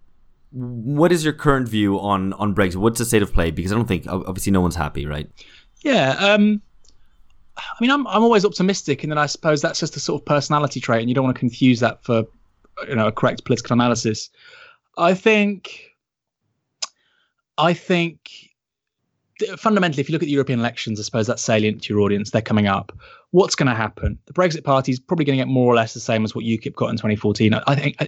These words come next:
Speaker 2: probably slightly higher, maybe five percent higher, which will be, um, you know, huge.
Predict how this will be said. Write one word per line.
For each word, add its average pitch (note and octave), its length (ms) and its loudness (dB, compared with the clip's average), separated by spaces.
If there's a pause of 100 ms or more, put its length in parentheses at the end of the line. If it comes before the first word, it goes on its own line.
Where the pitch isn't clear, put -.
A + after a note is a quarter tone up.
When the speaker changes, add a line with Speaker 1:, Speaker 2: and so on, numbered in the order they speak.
Speaker 2:
probably G3 160 6
slightly A2+ 300 0
higher, G2 280 -4
maybe B2 140 -2
five A2 260 0
percent A2 240 -8
higher, G2 260 -4 (400)
which C#3 160 0
will A#2 80 4
be, A#2 260 2 (320)
um, C3 160 -2
you B2+ 120 0
know, A2+ 60 -2
huge. A2+ 580 0